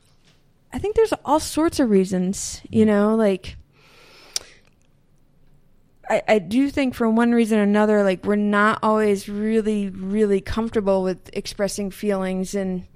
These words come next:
Speaker 1: a lot of settings, you
Speaker 2: Yeah.
Speaker 1: know, and, like, but I do know that the more we're able to bring more of ourselves out and f-, in a space where you feel safe and heard and seen,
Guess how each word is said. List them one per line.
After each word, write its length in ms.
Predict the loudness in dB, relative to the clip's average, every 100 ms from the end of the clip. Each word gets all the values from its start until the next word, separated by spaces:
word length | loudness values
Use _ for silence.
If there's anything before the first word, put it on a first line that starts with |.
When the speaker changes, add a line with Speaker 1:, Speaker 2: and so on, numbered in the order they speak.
| -20 -20 -18 -4
Speaker 1:
a 60 |
lot 320 | 2 6 6 4
of 80 |
settings, 720 | 0 -2 -2 -4 -6 -10 -14 -8
you 180 | 2 2
Speaker 2:
Yeah. 80 | 4
Speaker 1:
know, 220 | 2 2
and, 180 | 2 0
like, 180 | -2
but 160 | -2 0
I 80 | 0
do 300 | 0 2 4
know 300 | 4 4 4
that 240 | 2 2 0
the 80 |
more 380 | 0 0 2 4
we're 120 | 2 4
able 240 | 2 2
to 80 | -2
bring 260 | -2 0 0
more 460 | 0 2 4 4
of 80 | 4
ourselves 600 | 2 0 -2 -2 -2 -4 -10 -4
out 420 | 2 4 2 -4 -20 _ -20 -20 -20 -16 -6
and 160 | -6
f-, 200 | -6 -12 -2
in 140 | 0
a 100 | 0
space 440 | -4 2 2 4 0
where 160 | -2
you 140 | -2 -4
feel 280 | -2 0 0
safe 580 | -4 -2 0 0 -2
and 140 | -6 -4
heard 440 | -2 0 0 -2
and 180 | -4 -6
seen, 560 | -6 -2 0 2 0